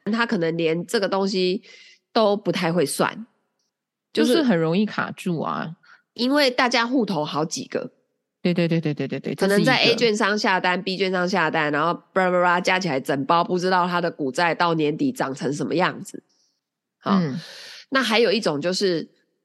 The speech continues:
Speaker 1: 诶，啊，我如果有新的钱要加进去，那，那我怎么再平衡啊？
Speaker 2: 嗯，没错啊。
Speaker 1: 对不对？因为每年我可能会固定有新的钱要投入这一颗雪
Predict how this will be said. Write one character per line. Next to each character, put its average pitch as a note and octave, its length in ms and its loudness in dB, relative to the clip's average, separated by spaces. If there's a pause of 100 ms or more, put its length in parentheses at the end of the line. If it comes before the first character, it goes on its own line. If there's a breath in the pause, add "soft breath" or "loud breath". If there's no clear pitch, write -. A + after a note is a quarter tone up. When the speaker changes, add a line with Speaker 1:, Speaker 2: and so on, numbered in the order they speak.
(100)
Speaker 1:
诶， F#4+ 340 2 (320)
啊， E4 100 2
我 F#3 380 4
如 F#3+ 100 0
果 B3 160 2
有 E3+ 100 4
新 C4+ 300 0
的 G#3 140 2
钱 E3 180 -4
要 G3 160 0
加 F#3 220 0
进 F#3 180 0
去， E3 240 0
那， G#3 300 0
那 A#3 160 2
我 D#3 180 0
怎 D3+ 160 -4
么 C#3+ 80 0
再 F3 180 0
平 C#3 220 -8
衡 - 80 -12
啊？ - 120 -16 (400)
Speaker 2:
嗯， D#3 380 -4
没 E3+ 140 -2
错 F3 260 -2
啊。 D3+ 200 -6 (360)
Speaker 1:
对 F3+ 100 -4
不 F3 60 2
对？ D#3+ 200 2
因 A#3+ 140 0
为 B3+ 100 4
每 F3+ 280 0
年 F3 240 -2
我 E3+ 120 0
可 F3 120 -4
能 E3 160 0
会 G#3+ 140 0
固 G#3 260 -2
定 G#3 160 0
有 D3+ 140 2
新 F#3+ 200 -2
的 F3 120 0
钱 D#3 160 -2
要 F3+ 160 2
投 D#3 260 -2
入 F3+ 200 2
这 F3 160 0
一 E3 40 0
颗 D#3+ 240 -2
雪 - 260 -4